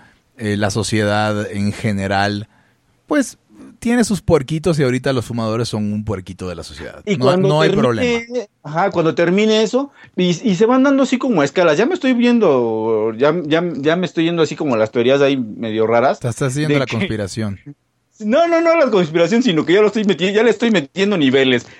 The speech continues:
Speaker 2: Es que es lo malo de juntarte con sociólogos. Este, también tenemos la gran, la gran cruzada contra el cambio climático y esas cosas, que, que hay,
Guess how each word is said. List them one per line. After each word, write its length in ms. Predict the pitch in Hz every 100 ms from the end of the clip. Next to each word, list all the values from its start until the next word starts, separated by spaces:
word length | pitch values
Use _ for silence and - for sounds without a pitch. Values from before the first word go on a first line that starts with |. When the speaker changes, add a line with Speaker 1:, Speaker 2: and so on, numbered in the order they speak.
| -
Speaker 2:
Es 140 | 220
que 100 | 285
es 60 | 269
lo 120 | 269
malo 240 | 202 220
de 60 | 196
juntarte 420 | 151 143 170 185
con 180 | 185 127
sociólogos. 640 | 117 107 131 131 95 90 - - _ - - -
Este, 680 | 143 135 135 151 143 151 113 - - _ _ _ _ _ _ -
también 320 | 185 240 294
tenemos 360 | 247 247 254
la 120 | 233 170
gran, 580 | 185 208 226 226 190
la 100 | 165 165
gran 340 | 180 220 208
cruzada 400 | 190 165 190 220
contra 260 | 151 131 135
el 80 | 123 -
cambio 340 | 151 170 180
climático 800 | 143 120 113 107 120 151 160 127
y 220 | 117 110 113 120
esas 360 | 151 147 170 165
cosas, 480 | 127 139 165 254 - _ _ - _ _
que, 380 | 131 135 139 156
que 180 | 147 151
hay, 280 | 208 226